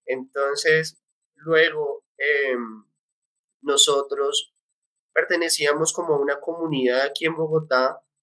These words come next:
eh, de, de makers, de, de, pues, de desarrolladores, y, y digamos que, que ahí, eh, pues,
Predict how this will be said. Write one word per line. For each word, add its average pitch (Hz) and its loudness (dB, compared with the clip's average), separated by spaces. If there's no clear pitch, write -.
eh, 113 -6
de, 117 -2
de 113 -2
makers, 120 0
de, 120 -2
de, 101 -10
pues, 107 -8
de 104 -2
desarrolladores, 107 -4
y, 135 -4
y 151 2
digamos 156 2
que, 175 4
que 123 2
ahí, 123 0
eh, 139 2
pues, 147 -2